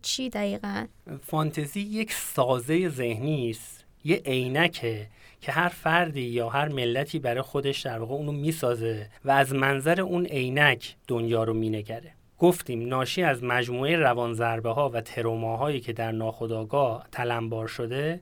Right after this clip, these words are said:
Speaker 2: هر فردی برای خودش یه فانتزیایی می‌سازه و سعی می‌کنه توی اون فانتزی قهرمان داستان خودش باشه، یعنی توی اون فانتزی از همهٔ ناکامی‌هاش رها بشه. ما سعی کردیم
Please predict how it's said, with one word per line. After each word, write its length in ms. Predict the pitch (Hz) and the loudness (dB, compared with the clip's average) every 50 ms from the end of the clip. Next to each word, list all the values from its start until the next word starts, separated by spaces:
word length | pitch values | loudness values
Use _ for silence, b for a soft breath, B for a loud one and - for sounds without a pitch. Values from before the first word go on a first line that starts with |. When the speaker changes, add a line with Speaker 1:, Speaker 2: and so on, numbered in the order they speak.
| B B B B B - | B B B B B -4
Speaker 2:
هر 200 | - 147 170 180 | 0 0 0 0
فردی 360 | 180 - 185 180 185 175 180 | 0 0 0 0 0 0 0
برای 180 | 165 160 156 | 0 0 0
خودش 320 | 160 160 180 165 180 165 - | 0 -2 -2 -4 -2 -2 -2
یه 60 | 170 | -4
فانتزیایی 680 | 160 - 143 127 123 117 127 120 117 123 131 143 165 165 | -2 -2 -2 -2 -2 -2 -4 -4 -2 0 0 2 2 2
می‌سازه 580 | 143 127 117 - 120 113 110 113 117 117 113 B B B B B - | 0 -2 -4 -6 -6 -6 -4 -4 -4 -4 -6 B B B B B -2
و 100 | 131 131 | -2 -2
سعی 360 | 127 - - 185 196 220 214 | -2 0 0 2 2 2 2
می‌کنه 380 | 196 170 156 - 123 117 113 113 | 2 0 0 -2 -2 -2 -2 -2
توی 240 | - - - 185 | -4 -4 -4 -2
اون 200 | 190 196 196 190 | -2 0 0 -2
فانتزی 580 | 185 - - 135 127 123 120 131 123 120 - 190 | 0 0 0 0 0 0 0 -2 -2 -2 -2 -2
قهرمان 760 | 185 - - 143 139 135 - - 139 135 143 160 180 196 185 | 2 4 4 4 4 4 0 -2 -4 -2 -2 0 -2 -2 0
داستان 440 | 151 139 123 - - - 156 156 156 | 0 -2 -2 -2 -4 -6 -4 -4 -4
خودش 380 | 151 - 143 - 117 113 - | -4 -4 -4 -4 -6 -8 -8
باشه، 300 | - 117 113 - - - - - - | -10 -14 -14 -16 -16 -18 -20 -12 -4
یعنی 200 | 143 139 143 180 | -2 0 0 0
توی 280 | 180 165 - 190 196 190 | 0 -2 -4 -2 0 0
اون 180 | 190 180 185 175 | 0 0 0 0
فانتزی 520 | 165 - 156 143 139 - 139 139 151 196 | 0 -2 -2 -2 -2 -2 -4 -2 -2 -2
از 180 | 185 160 160 - | -2 -2 -4 -4
همهٔ 340 | - 143 139 143 165 190 | -2 -2 0 0 0 2
ناکامی‌هاش 1200 | 185 165 147 135 131 127 - - 135 131 131 135 131 131 131 151 170 175 185 185 185 - - - b b b b - | 2 2 2 4 2 2 2 -2 -4 -2 -2 -4 -4 -2 0 0 2 0 0 -2 -6 -8 -12 -14 b b b b 2
رها 320 | 135 135 123 123 139 143 127 | 4 4 6 8 6 6 6
بشه. 360 | 113 110 - - - - - b b b b - | 4 0 -6 -6 -8 -12 -18 b b b b 0
ما 180 | 147 156 185 196 | 4 4 4 4
سعی 360 | 196 - - 185 202 220 214 | 4 4 4 4 4 4 2
کردیم 640 | 214 - 147 139 131 120 120 123 120 120 117 117 | 2 2 4 4 4 2 2 0 0 0 -2 -6